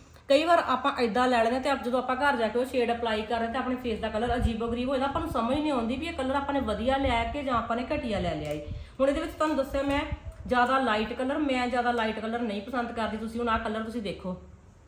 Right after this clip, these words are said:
ਜਦੋਂ ਆਪਾਂ ਆਪਣੇ ਫੇਸ 'ਤੇ ਅਪਲਾਈ ਕਰਾਂਗੇ ਆਪਣਾ ਫੇਸ ਨਾ ਐਵੇਂ ਦਾ ਲੱਗੇਗਾ ਜਿਵੇਂ ਆਪਾਂ ਕਦੋਂ ਦੇ ਬਿਮਾਰ ਹੁੰਨੇ ਆ। ਤੁਸੀਂ ਦੇਖ, ਇੱਥੇ ਦੇਖਿਓ, ਇਹਦੇ ਨਾਲ ਅਜੀਬ ਜਿਹਾ ਕਲਰ ਹੋ ਜਾਣਾ ਫੇਸ ਦਾ।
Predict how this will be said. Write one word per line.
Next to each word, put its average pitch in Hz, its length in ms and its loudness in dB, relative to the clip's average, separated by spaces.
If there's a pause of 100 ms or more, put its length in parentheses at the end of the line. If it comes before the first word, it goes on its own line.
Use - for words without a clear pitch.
(540)
ਜਦੋਂ 247 200 6
ਆਪਾਂ 262 180 2
ਆਪਣੇ 254 240 0
ਫੇਸ 247 240 2
'ਤੇ 240 100 0
ਅਪਲਾਈ 240 260 0
ਕਰਾਂਗੇ 240 300 0
ਆਪਣਾ 247 220 0
ਫੇਸ 233 280 2
ਨਾ 269 220 0 (160)
ਐਵੇਂ 226 200 2
ਦਾ 226 80 2
ਲੱਗੇਗਾ 214 260 0
ਜਿਵੇਂ 247 180 2
ਆਪਾਂ 240 180 0
ਕਦੋਂ 220 280 0
ਦੇ 269 60 4
ਬਿਮਾਰ 220 360 4
ਹੁੰਨੇ 233 220 2
ਆ। 254 100 2 (460)
ਤੁਸੀਂ 202 140 -6
ਦੇਖ, 190 360 -4
ਇੱਥੇ 196 220 -4
ਦੇਖਿਓ, 175 320 -6 (3250)
ਇਹਦੇ 233 140 6
ਨਾਲ 277 120 4 (100)
ਅਜੀਬ 247 280 2
ਜਿਹਾ 277 140 4
ਕਲਰ 220 220 4
ਹੋ 262 140 6
ਜਾਣਾ 170 200 4
ਫੇਸ 151 220 -2
ਦਾ। 127 180 -6